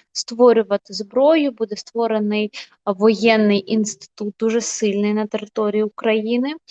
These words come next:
І також я бачу, що буде розвиватися дуже багато нововведень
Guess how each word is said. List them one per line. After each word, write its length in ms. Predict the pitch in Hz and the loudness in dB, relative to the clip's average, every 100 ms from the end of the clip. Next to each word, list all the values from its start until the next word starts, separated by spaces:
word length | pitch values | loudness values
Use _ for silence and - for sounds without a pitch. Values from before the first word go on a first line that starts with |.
| - - - - | -16 -16 -18 -6
І 360 | 233 226 226 220 | -2 2 2 2
також 580 | 247 277 - 247 - 226 | 0 0 0 -2 -2 2
я 140 | 220 | 2
бачу, 500 | 208 240 247 247 254 | 6 4 4 0 -6
що 360 | - - 247 220 | -6 -2 0 0
буде 460 | 202 233 233 226 | -4 -8 -2 -2
розвиватися 800 | 214 214 208 233 277 294 254 247 233 | -2 -4 -2 0 2 -2 -4 -6 -2
дуже 240 | 240 226 240 | -2 0 0
багато 640 | 208 214 220 240 - 226 | 2 0 2 0 0 0
нововведень 1080 | 220 220 208 214 190 185 214 208 202 196 | 2 2 0 -4 -6 0 2 2 -2 -8